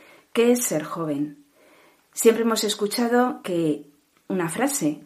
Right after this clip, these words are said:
juventud, divino tesoro. La juventud es una riqueza.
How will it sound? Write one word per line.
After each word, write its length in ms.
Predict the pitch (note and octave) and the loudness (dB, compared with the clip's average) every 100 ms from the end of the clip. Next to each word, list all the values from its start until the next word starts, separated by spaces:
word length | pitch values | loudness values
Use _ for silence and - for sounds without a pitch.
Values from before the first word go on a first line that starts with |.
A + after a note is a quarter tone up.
| - | -18
juventud, 600 | - F3 E3 E3 A#3 B3+ - _ - | -6 2 2 2 -2 -2 -6 _ -4
divino 380 | E3+ F3+ F3+ | 0 0 0
tesoro. 540 | E3 D3 - D#3 D3+ D3+ - _ _ - - - - | -2 -4 -2 -2 -2 -6 -12 _ _ -20 -20 -20 -4
La 100 | F3+ | -4
juventud 420 | F#3 F#3 F#3 A3+ A#3+ | 2 2 2 0 0
es 180 | A3 | -2
una 160 | A3+ G#3+ | -2 -2
riqueza. 640 | E3+ D3+ G3+ - D3+ D#3 | -2 0 -2 -2 -2 -2